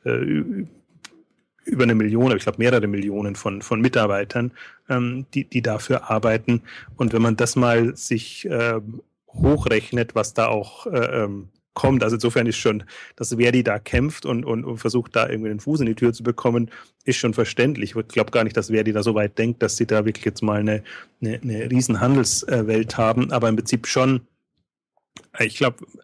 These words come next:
Amazon als Arbeitgeber jetzt mal auf zehn Jahressicht, äh, ähm, gesprochen, mm, die haben da schon, äh,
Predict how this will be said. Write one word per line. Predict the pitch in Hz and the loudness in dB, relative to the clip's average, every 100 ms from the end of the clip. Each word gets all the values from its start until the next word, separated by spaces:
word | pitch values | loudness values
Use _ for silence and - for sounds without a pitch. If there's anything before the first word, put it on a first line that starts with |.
| - - _ | -16 -16 _
Amazon | - 139 135 127 | 0 2 2 0
als | 117 | -2
Arbeitgeber | - 117 135 127 - 127 123 | -2 0 2 0 -2 0 0
jetzt | 113 - | -2 -4
mal | 113 117 | -2 -2
auf | 113 - | -2 -6
zehn | - 117 110 | -4 -2 0
Jahressicht, | 107 123 - 123 120 - - | 2 2 0 -4 -6 -10 -6
äh, | 214 117 - | -2 -2 -4
ähm, | 110 104 104 - - - - _ | -6 -8 -12 -18 -20 -20 -20 _
gesprochen, | - - - 120 - 127 123 - - - _ - | -6 -4 0 0 2 -2 -2 -4 -18 -20 _ -2
mm, | 120 117 120 - - | 0 2 0 -4 -2
die | 107 | 2
haben | 120 | 2
da | 113 | 2
schon, | - 123 127 131 | 2 2 2 0
äh, | 127 127 | -4 -6